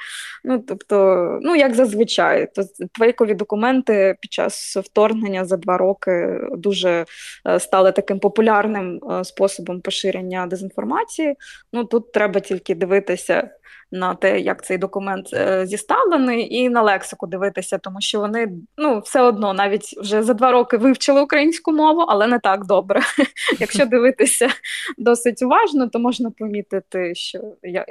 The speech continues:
як вони це все створювали через перекладачі, помилки, ну, і це вкаже, що документ просто підроблений.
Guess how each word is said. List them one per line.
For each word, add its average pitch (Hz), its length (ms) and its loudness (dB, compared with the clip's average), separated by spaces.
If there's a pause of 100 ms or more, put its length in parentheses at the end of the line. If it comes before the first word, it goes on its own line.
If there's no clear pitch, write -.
(120)
як 202 360 -2
вони 190 200 -12
це 196 120 -8
все 202 280 -4
створювали 269 560 0
через - 280 -6
перекладачі, 214 800 -2
помилки, 208 1000 -2
ну, 226 200 -8
і 180 60 -14
це 208 280 -2
вкаже, 190 460 -4
що - 380 -10
документ 185 520 -10
просто 185 320 -8
підроблений. 180 640 -10